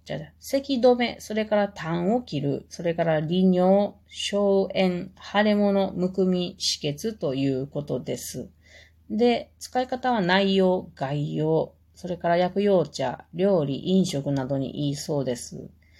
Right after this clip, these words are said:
これまた七月から十月頃に、あの、結実した、つまり実を作った全草を刈り取ってですね、洗って日干しにしたものが遮全草。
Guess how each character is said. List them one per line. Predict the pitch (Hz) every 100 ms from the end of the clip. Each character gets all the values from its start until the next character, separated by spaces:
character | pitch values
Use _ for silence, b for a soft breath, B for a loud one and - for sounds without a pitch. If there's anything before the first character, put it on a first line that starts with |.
| b b b b
こ | 277
れ | 302
ま | 330
た | 320 165
七 | 202 247 262
月 | 262 285 220
か | - 160
ら | 151 156
十 | 185 208
月 | 214 220
頃 | 214 226 196 139
に、 | 143 156 147 127 -
あ | - 147
の、 | 139 139 135 -
結 | 240 240 294 254
実 | 247 269 - 269 269
し | - 247
た、 | - 113 - _ _
つ | -
ま | 247 220
り |
実 | 170 233 269
を |
作 | 269 - - 226
っ |
た | 190 - 208
全 | 180 214 220
草 | 214 214 214
を | 208 240 226 - -
刈 | - 233
り | 247
取 | 254
っ | 247
て | 147
で |
す | 135 151
ね、 | 147 127 208 254
洗 | 226 262
っ | 226 - _
て | 254 214
日 | 190 208
干 | 196
し | 190 202
に | 190
し | 190
た | 180
も | 165
の | 151
が | 160 190 147 - -
遮 | - 147
全 | 147 147
草。 | 143 135 135